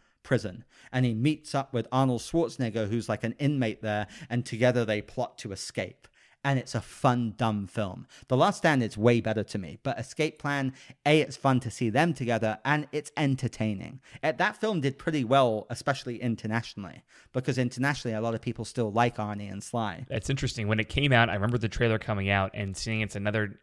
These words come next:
Speaker 2: break out of prison movie, and I went, "Oh, the same plot again.
Speaker 1: Yeah.
Speaker 2: I'm not gonna waste my time," but it sounds like it's gonna be another good one to watch just to enjoy some good action with both of them together.
Speaker 1: Check out those two, but check out The Last Stand first. I, I mean, I, now I'm really curious because I don't know why. <laughs> I, that film I really like.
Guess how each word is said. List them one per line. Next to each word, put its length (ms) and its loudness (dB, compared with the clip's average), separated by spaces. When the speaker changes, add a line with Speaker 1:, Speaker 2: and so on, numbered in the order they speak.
Speaker 2:
break 320 -6
out 80 -2
of 80 -8
prison 320 -4
movie, 320 -2
and 80 -8
I 80 -2
went, 240 -2
"Oh, 160 -14
the 80 -14
same 280 -6
plot 200 -2
again. 360 -2
Speaker 1:
Yeah. 220 0
Speaker 2:
I'm 160 -8
not 140 -4
gonna 100 -6
waste 220 -2
my 100 -10
time," 500 -2
but 300 6
it 140 -10
sounds 280 -6
like 300 -6
it's 160 -12
gonna 220 -8
be 320 -10
another 320 -10
good 160 -6
one 140 -4
to 60 -4
watch 280 -8
just 220 -6
to 80 -4
enjoy 260 -6
some 160 -8
good 100 -6
action 300 -6
with 180 -4
both 180 0
of 60 -14
them 140 -2
together. 360 -12
Speaker 1:
Check 240 0
out 160 -2
those 200 6
two, 180 0
but 100 -4
check 220 0
out 80 -4
The 60 -2
Last 280 -2
Stand 280 -8
first. 340 -8
I, 220 0
I 20 4
mean, 140 2
I, 140 4
now 240 4
I'm 120 2
really 200 4
curious 460 2
because 260 -4
I 80 8
don't 160 6
know 120 6
why. 420 4
<laughs> 160 -16
I, 280 2
that 280 6
film 200 4
I 80 6
really 380 2
like. 460 -4